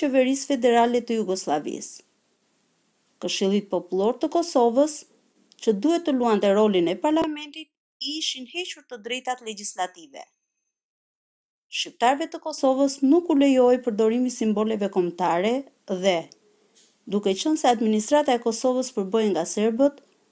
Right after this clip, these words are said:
në administratë nuk përdorej gjuha shqipe. Gjendja ekonomike në Kosovë ishte gjithashtu e vështirë. Gjatë vitit një mijë nëntëqind e dyzet e pesë,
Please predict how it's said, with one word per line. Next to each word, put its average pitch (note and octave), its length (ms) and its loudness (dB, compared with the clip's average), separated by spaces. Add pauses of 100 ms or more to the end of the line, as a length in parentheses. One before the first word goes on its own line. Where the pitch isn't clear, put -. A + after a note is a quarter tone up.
(360)
në D4 180 2
administratë D#4 840 4
nuk F4 240 6
përdorej A#3+ 540 4
gjuha A3 240 2
shqipe. - 420 -6 (1600)
Gjendja F4 320 4
ekonomike C#4+ 560 4
në B3+ 160 -2
Kosovë A#3 500 -2
ishte A3+ 220 -2
gjithashtu G#3+ 500 0
e F#3+ 140 0
vështirë. E3 420 -6 (1080)
Gjatë F3 260 -2
vitit E4+ 300 0
një D4 100 6
mijë B3 160 2
nëntëqind G#3+ 340 -2
e E3+ 80 -6
dyzet C#4 300 -2
e E4 40 -8 (120)
pesë, D4+ 360 0